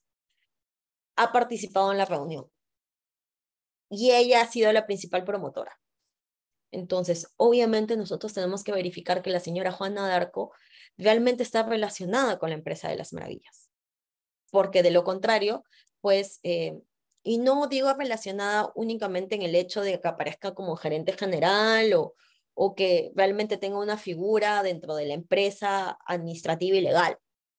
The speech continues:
sino que realmente podamos verificar que existe una conexión entre esta señora y la empresa con la finalidad, como les decía, de hacer la verificación de la información.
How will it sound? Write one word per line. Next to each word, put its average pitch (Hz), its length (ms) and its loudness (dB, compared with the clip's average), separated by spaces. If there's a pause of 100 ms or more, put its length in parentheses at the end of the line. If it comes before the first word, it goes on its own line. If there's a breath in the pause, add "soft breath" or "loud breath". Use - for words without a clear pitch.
sino 196 320 -2
que 214 120 4
realmente 226 800 0 (360 soft breath)
podamos 196 360 0
verificar 202 520 -2
que 190 80 -10
existe 214 360 -8
una 214 160 -4
conexión 190 540 -2
entre 175 340 2
esta 190 240 -6
señora 226 640 -2 (420 soft breath)
y 220 160 0
la 196 80 2
empresa 190 600 -4 (340)
con 196 200 0
la 170 100 0
finalidad, 165 640 -6
como 190 180 -8
les 160 140 -6
decía, 170 260 -2
de 175 360 4
hacer 175 260 -4
la 185 160 2
verificación 175 720 -6
de 170 80 -4
la 180 80 -4
información. - 600 -8